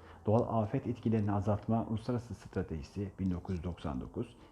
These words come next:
Hyogo çerçeve eylem planı, Sendai afet risk azaltma çerçevesi, iki bin on beş.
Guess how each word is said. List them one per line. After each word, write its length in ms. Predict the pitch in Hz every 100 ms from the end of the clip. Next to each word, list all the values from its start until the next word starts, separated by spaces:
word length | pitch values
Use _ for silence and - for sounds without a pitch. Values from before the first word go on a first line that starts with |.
| -
Hyogo 320 | 180 165 120
çerçeve 480 | 117 104 - 113 113
eylem 380 | 95 87 90
planı, 480 | 90 71 - 67 113 - - - -
Sendai 560 | - 101 107 104 95 107 - - - - - -
afet 420 | 104 104 120 120
risk 200 | 123 -
azaltma 380 | 98 95 - 92
çerçevesi, 560 | - 76 - - -
iki 180 | 117 -
bin 60 | 87
on 180 | - -
beş. 260 | - -